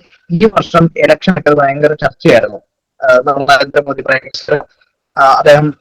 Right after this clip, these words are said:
അദ്ദേഹത്തിന്റെ ഈ തെരഞ്ഞെടുപ്പ് റാലികളിലൊക്കെ പറയുന്നുണ്ടായിരുന്നു, "ഞങ്ങൾക്ക് നാനൂറ് സീറ്റ് നിങ്ങൾ തരണം, നാനൂറ് സീറ്റ്, നാനൂറ് സീറ്റ് നിങ്ങൾ ഈ ഇലക്ഷന് ഞങ്ങൾക്ക് തരണമെന്ന്" അദ്ദേഹം അദ്ദേഹം തെരഞ്ഞെടുപ്പ് റാലികളിലൊക്കെ പ്രത്യേകം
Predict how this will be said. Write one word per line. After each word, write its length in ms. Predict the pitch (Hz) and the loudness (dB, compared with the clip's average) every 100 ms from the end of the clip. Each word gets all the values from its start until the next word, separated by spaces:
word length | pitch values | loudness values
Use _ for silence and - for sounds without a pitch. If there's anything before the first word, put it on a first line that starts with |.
| - | 0
അദ്ദേഹത്തിന്റെ 360 | 147 143 147 | 2 2 4
ഈ 100 | 147 | 2
തെരഞ്ഞെടുപ്പ് 680 | 139 143 139 151 151 160 143 | 4 2 2 0 2 0 0
റാലികളിലൊക്കെ 680 | 135 143 165 160 160 143 - 127 | 0 0 2 2 2 2 2 2
പറയുന്നുണ്ടായിരുന്നു, 720 | 131 131 120 113 113 113 127 | 0 -4 0 0 0 -6 -4
"ഞങ്ങൾക്ക് 360 | 135 135 143 | -4 -6 -4
നാനൂറ് 560 | 131 127 139 151 160 170 | -2 0 0 0 -2 -8
സീറ്റ് 380 | 160 127 127 135 | -8 -10 -8 -6
നിങ്ങൾ 200 | 123 123 | -4 0
തരണം, 500 | 120 110 131 104 - _ _ - | 2 4 2 0 -10 _ _ -6
നാനൂറ് 600 | 123 127 135 147 151 151 | 0 2 2 4 4 4
സീറ്റ്, 480 | - 123 - 127 - _ _ _ _ - | 2 -4 2 2 2 _ _ _ _ -2
നാനൂറ് 360 | 135 135 160 170 | 2 6 6 4
സീറ്റ് 340 | 165 147 147 | 4 2 4
നിങ്ങൾ 280 | 147 143 135 - _ _ | 2 4 2 2 _ _
ഈ 140 | 151 151 | 4 6
ഇലക്ഷന് 360 | 147 143 160 | 6 4 0
ഞങ്ങൾക്ക് 300 | 147 143 147 156 | 0 -2 -2 2
തരണമെന്ന്" 460 | 147 147 156 151 220 | 2 2 -2 -4 -4
അദ്ദേഹം 340 | 185 196 208 | -2 -2 -2
അദ്ദേഹം 260 | 190 190 202 | 0 0 0
തെരഞ്ഞെടുപ്പ് 640 | 196 180 190 196 208 185 | 0 2 2 0 0 2
റാലികളിലൊക്കെ 680 | 160 160 180 190 196 175 170 | 2 4 4 4 4 0 -4
പ്രത്യേകം 420 | - - 175 185 | -12 -2 0 0